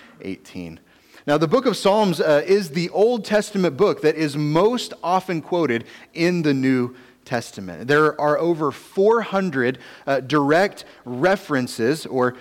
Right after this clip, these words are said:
uh, quotations or indirect references, um, made to the book of Psalms in the Old Testament. Over four hundred. Um, Jesus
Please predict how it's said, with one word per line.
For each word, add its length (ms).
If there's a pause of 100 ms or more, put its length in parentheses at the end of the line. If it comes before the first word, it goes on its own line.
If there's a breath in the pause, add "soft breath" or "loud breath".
(120)
uh, 300
quotations 680
or 80
indirect 540
references, 640 (260 loud breath)
um, 380
made 600 (160)
to 120
the 80
book 220
of 100
Psalms 380
in 100
the 120
Old 260
Testament. 460
Over 160
four 300
hundred. 420 (480 soft breath)
Um, 200
Jesus 760